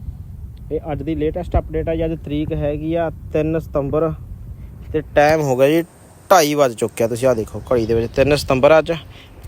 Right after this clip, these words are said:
ਢਾਈ ਵੱਜ ਚੁੱਕਿਆ ਦੁਪਹਿਰ ਦੇ, ਤੇ ਆਪਾਂ ਖੜਿਆ ਘੱਗਰ ਦੇ ਬੰਨ੍ਹ ਦੇ ਉੱਪਰ। ਅਰਦਾਸ ਕਰਦੇ ਆ ਮਾਲਕ ਦੇ ਚਰਨਾਂ ਦੇ ਵਿੱਚ ਵੀ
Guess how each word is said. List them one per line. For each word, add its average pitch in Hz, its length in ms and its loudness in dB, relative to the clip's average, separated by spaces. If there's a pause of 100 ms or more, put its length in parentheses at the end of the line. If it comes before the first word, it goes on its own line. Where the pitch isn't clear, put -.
(160)
ਢਾਈ 165 200 6
ਵੱਜ 131 180 -2
ਚੁੱਕਿਆ 104 340 -6 (240)
ਦੁਪਹਿਰ 120 380 0
ਦੇ, 110 100 -2 (1300)
ਤੇ 131 80 -2
ਆਪਾਂ 139 300 -4
ਖੜਿਆ 135 260 -2 (120)
ਘੱਗਰ 131 240 -4
ਦੇ 131 160 -4
ਬੰਨ੍ਹ 123 280 -4
ਦੇ 131 100 -2
ਉੱਪਰ। 113 260 -4 (680)
ਅਰਦਾਸ 143 340 2
ਕਰਦੇ 170 260 2
ਆ 175 40 4
ਮਾਲਕ 165 360 2
ਦੇ 175 120 0
ਚਰਨਾਂ 165 320 0
ਦੇ 160 80 2
ਵਿੱਚ 147 200 -2
ਵੀ 151 280 -4